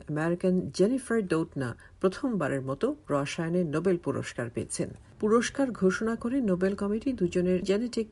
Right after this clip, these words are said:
কাজের প্রশংসা করে। নতুন ক্যান্সার থেরাপিতে তাদের এই উদ্ভাবন অবদান রাখছে এবং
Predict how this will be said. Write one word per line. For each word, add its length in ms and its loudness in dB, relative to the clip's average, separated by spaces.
কাজের 340 0
প্রশংসা 560 -8
করে। 300 -6
নতুন 260 2
ক্যান্সার 480 0
থেরাপিতে 640 0
তাদের 320 -2
এই 200 -2
উদ্ভাবন 540 -2
অবদান 420 -2
রাখছে 480 -4
এবং 240 0